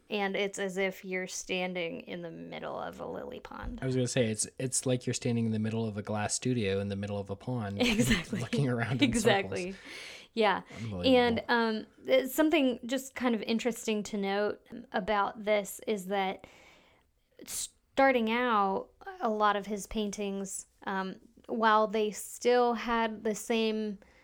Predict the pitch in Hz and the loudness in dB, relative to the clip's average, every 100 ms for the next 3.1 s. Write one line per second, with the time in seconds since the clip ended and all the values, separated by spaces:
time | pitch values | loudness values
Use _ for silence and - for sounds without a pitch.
0 | _ _ _ _ - 220 208 208 - 269 | _ _ _ _ -4 -2 0 -2 -4 -4
1 | 247 269 262 - 214 190 190 175 226 311 | 0 2 2 2 0 0 -4 -4 -4 -6
2 | - _ _ _ - 233 208 190 190 190 | -10 _ _ _ -18 -6 -4 -2 0 -2